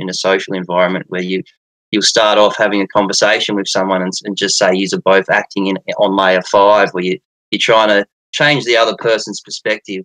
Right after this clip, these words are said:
to see your perspective and make, you know, you, you're basically trying to convince them that you're right and they're wrong. And, and as we know, that's just, that's not the case, but that's what you'll do. So that'll, yous will both be on five, you know, and that's an individual thing. You'll be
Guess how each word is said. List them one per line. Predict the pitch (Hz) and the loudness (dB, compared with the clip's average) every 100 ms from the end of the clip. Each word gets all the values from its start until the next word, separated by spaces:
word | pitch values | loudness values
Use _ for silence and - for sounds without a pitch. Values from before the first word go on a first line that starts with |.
| - | -12
to | 90 | -12
see | - 98 | -6 -6
your | 95 104 104 | -4 -4 -6
perspective | - - - 85 _ 82 | -10 -16 -10 -12 _ -20
and | 85 | -8
make, | 98 92 - | -4 -6 -6
you | 101 | -10
know, | 87 | -6
you, | 95 104 | -2 -4
you're | 120 110 | -4 -2
basically | 117 120 92 | -2 -2 -4
trying | 104 95 | -2 -2
to | |
convince | - 92 104 - | -4 -8 -6 -6
them | |
that | 92 104 | -6 -2
you're | 101 | 0
right | 90 92 85 | 2 2 0
and | 87 | -6
they're | 87 | -6
wrong. | 87 113 92 - | 2 2 2 -2
And, | 87 80 - - _ 101 | -12 -12 -20 -20 _ -16
and | 98 90 _ _ _ | -16 -16 _ _ _
as | 104 95 | -4 -2
we | 92 | -2
know, | 95 101 | 2 4
that's | 95 85 82 | 2 -2 -4
just, | - 95 | -6 -6
that's | 95 - | -6 -4
not | 98 | -4
the | 107 | 0
case, | 131 117 | 0 0
but | - | 0
that's | 151 147 | 0 2
what | 135 113 | 2 0
you'll | 110 | 0
do. | 131 139 110 | 2 4 4
So | |
that'll, | 117 120 117 | 2 2 2
yous | 127 | 0
will | 120 | 0
both | 123 131 - | 2 2 2
be | 113 | -2
on | 101 | -2
five, | 92 110 110 101 92 | 0 4 4 4 0
you | 95 | -6
know, | 98 | -6
and | 104 | -6
that's | - | -6
an | 101 | -8
individual | 95 95 101 95 92 | -8 -10 -12 -12 -12
thing. | - 107 | -8 -8
You'll | 104 | -8
be | 95 95 | -8 -12